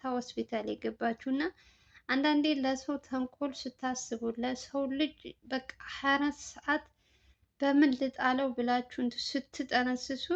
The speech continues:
በስከ መጨረሻ ራሱ ነው ጉድ የሆነው። እና አሁንም በውሸት እየማለ እየተገዘተ ያለው አበበ ነገ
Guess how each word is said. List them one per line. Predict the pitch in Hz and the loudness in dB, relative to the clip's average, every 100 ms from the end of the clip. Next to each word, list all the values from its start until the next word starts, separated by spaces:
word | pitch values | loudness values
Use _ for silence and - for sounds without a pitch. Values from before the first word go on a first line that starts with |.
| 349 - - | -2 -6 -4
በስከ | 254 247 - - 269 | -4 -4 -6 -2 0
መጨረሻ | 262 240 254 269 262 269 240 | 0 0 -2 -2 -6 -4 -2
ራሱ | 240 247 - 254 | 0 -2 -4 -6
ነው | 226 208 | -6 -6
ጉድ | - 240 | -6 0
የሆነው። | 247 240 220 226 | 0 0 -2 0
እና | 262 320 - - - - _ _ - | 0 0 -4 -14 -20 -20 _ _ 0
አሁንም | 262 311 339 320 | 4 8 8 8
በውሸት | 247 277 277 - 285 277 - - - 240 | 6 4 4 0 -2 -2 -10 -10 -4 0
እየማለ | 240 262 254 240 240 247 | 2 2 4 2 2 0
እየተገዘተ | 233 240 240 226 240 - 247 240 - 233 | 0 -2 -2 -2 -4 -2 -4 -4 -4 -2
ያለው | 233 233 240 240 226 220 226 - 233 | -2 -2 -4 -4 -4 -6 -10 -6 -2
አበበ | 233 - 254 302 - _ _ _ _ - | -2 -2 -2 0 -2 _ _ _ _ -2
ነገ | 254 277 | 2 4